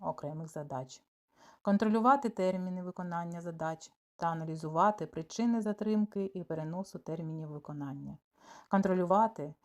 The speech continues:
та вирівнювати завантаження виконавців. Автоматизація бізнес-процесів в Trinity P D M дозволяє не просто створювати, виконувати і контролювати завдання,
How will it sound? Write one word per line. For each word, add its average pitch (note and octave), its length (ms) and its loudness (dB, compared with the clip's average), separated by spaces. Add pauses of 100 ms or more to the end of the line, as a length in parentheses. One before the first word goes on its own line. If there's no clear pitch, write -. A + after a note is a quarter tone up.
(120)
та F#3+ 120 4
вирівнювати F#3 760 0
завантаження E3 760 -4
виконавців. C#3+ 640 -10 (760)
Автоматизація A#3+ 1040 4
бізнес-процесів G3+ 1000 -2 (240)
в - 140 -8
Trinity G#3+ 440 0
P F3+ 80 -4
D F#3 260 -2
M A#3 60 0 (460)
дозволяє A3 540 4
не A#3+ 120 6
просто B3+ 380 -2
створювати, E3+ 800 -4 (160)
виконувати F#3+ 840 -2
і F3 40 -6
контролювати F3 680 -6
завдання, D#3+ 680 -6